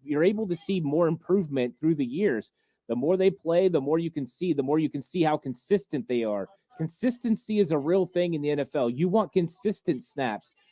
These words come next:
not just big-time snaps. It's like Chris Foerster talked about. Yeah, Spencer Burford has a lot of wow plays, uh, but why do you need wow plays? You don't. You just need someone that can consistently win, play in and play out. And I think that's what they're getting with these three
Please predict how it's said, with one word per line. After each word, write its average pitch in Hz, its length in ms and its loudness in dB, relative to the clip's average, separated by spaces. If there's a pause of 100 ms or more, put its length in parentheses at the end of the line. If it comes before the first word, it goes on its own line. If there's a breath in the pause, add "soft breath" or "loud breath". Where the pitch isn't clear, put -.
(140)
not 247 300 0
just 185 400 2
big-time 165 480 2
snaps. - 380 -4 (340)
It's 123 180 0
like 175 240 2
Chris 202 220 0
Foerster 190 320 0
talked 185 300 0
about. 165 220 2
Yeah, 214 160 4
Spencer 190 340 0
Burford 180 340 0
has 165 220 2
a 185 40 0
lot 170 200 2
of 175 160 4
wow 190 240 2
plays, 196 420 2 (340)
uh, 147 220 4
but 190 300 4 (100)
why 151 420 -2
do 220 80 0
you 233 120 4
need 202 280 2
wow 190 220 2
plays? 127 300 0
You 175 100 0
don't. 170 320 2
You 180 100 -2
just 208 200 -2
need 208 160 2
someone 214 240 2
that 190 100 0
can 160 120 -12
consistently 202 880 -4
win, 160 400 2
play 165 300 2
in 170 80 0
and 147 120 -6
play 160 220 0
out. 170 200 -2 (400 soft breath)
And 104 80 -6
I 123 80 0
think 185 180 2
that's 165 220 -2
what 160 120 -10
they're 143 100 0
getting 151 260 0
with 135 140 -2
these 135 160 -2
three 135 180 -2